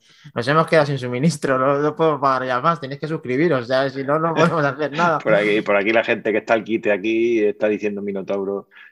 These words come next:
Speaker 2: está diciendo Sergio, dice, "Yo espero por Iván". <laughs> Y, y, y Iñaki dice, "Me habéis pillado".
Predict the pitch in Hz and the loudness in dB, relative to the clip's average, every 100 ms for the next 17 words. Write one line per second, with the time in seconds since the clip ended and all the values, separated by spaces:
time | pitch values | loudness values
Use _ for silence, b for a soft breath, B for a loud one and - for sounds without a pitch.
0 | _ 107 101 101 92 101 92 95 95 98 | _ -4 -2 -2 0 0 0 -4 -4 -2
1 | 107 123 135 143 117 101 98 104 90 107 | -2 0 0 0 0 0 2 0 -4 -14
2 | - - 170 175 - 135 - _ - 139 | -10 -6 -4 -4 -6 -8 -12 _ -12 -10
3 | 113 - 269 247 196 - 127 120 117 117 | -10 -10 -8 -4 -2 0 4 4 2 2
4 | 117 113 123 117 113 131 113 117 117 117 | 2 4 2 2 2 0 2 0 0 0
5 | 110 117 139 123 110 113 101 | 2 2 0 -2 2 2 2